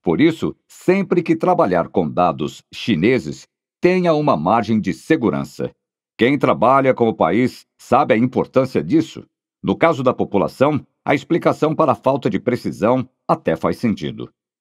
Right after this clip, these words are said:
A bizarra política do filho único durou cerca de trinta anos.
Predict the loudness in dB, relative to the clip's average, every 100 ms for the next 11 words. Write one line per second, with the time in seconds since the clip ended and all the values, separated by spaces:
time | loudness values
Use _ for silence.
0 | _ _ _ -2 0 0 0 2 2 2
1 | 0 0 0 -2 0 -2 -2 -2 0 0
2 | -2 -2 -4 -2 -2 -2 -2 -2 -2 -6
3 | -2 -2 0 0 0 0 -4 -14